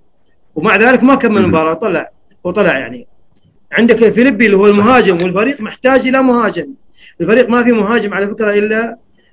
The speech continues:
Speaker 1: مهاجم صريح. سترايكر ما في إلا مهاجم واحد اللي هو، آه، ويلتون سواريز. وهذا فيليبي اللي هو فيليبي كوستا يعتبر مهاجم. شارك يمكن مال، آه، ربع ساعة يمكن كامل مع الفريق الأول.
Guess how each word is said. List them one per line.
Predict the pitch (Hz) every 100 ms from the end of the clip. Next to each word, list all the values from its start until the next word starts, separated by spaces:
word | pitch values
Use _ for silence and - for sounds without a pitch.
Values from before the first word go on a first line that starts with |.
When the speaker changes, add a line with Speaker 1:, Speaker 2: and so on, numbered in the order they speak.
| _ -
Speaker 1:
مهاجم | 165 220 202
صريح. | - 202 208 - - _ _ _ -
سترايكر | - 190 220 240 233
ما | 208
في | 202
إلا | 208
مهاجم | 202 208 196 196
واحد | 214 185 208
اللي | 185
هو، | 202 208 - _ _ _ _ -
آه، | 165 165 175
ويلتون | 202 208 202
سواريز. | 180 175 156 139 - _ -
وهذا | 160 226 220 220 - - -
فيليبي | 196 214 190 214
اللي | - 160
هو | 165 190 175
فيليبي | 185 185 185
كوستا | 208 208 196
يعتبر | - 202 196
مهاجم. | 190 190 151 139 - _ _ _
شارك | - - 208 202 202
يمكن | 202 208 196 196
مال، | 190 190 185 180
آه، | 175 180 165 - - - - _ _ _ _ _ - _ -
ربع | 160 160 180
ساعة | - - 196
يمكن | 185 180 226 214
كامل | 202 190 185
مع | 170
الفريق | 170 175 165
الأول. | 156 139 139